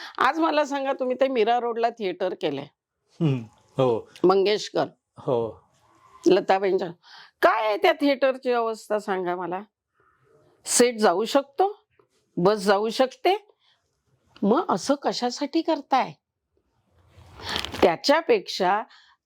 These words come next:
Speaker 1: ते पैसे जे पंच्याहत्तर थिएटर सजून करण्यात तुम्ही घालवणार आहात, तर ते चांगलं करा ना, आहेत ती. बरं, पंच्याहत्तर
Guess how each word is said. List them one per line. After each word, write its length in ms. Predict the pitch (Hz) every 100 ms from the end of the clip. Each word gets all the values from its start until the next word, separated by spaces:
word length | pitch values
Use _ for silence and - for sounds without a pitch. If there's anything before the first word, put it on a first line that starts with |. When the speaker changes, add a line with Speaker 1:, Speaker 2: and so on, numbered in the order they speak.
| -
Speaker 1:
ते 120 | 339
पैसे 400 | 349 226 - 220
जे 120 | 220
पंच्याहत्तर 640 | 226 190 170 233 247 302 285
थिएटर 320 | - 226 - 220
सजून 420 | 214 208 190 208
करण्यात 400 | 202 185 180 190 -
तुम्ही 200 | 185 190
घालवणार 540 | 165 160 165 160 156
आहात, 220 | 151 143 - _ _ - _ -
तर 60 | 277
ते 120 | 285 330
चांगलं 400 | 349 320 302 359
करा 260 | 381 392
ना, 200 | 403 349 208 -
आहेत 300 | 208 226 294
ती. 360 | - 269 220 - - -
बरं, 240 | 220 285
पंच्याहत्तर 640 | 170 233 233 302 302 -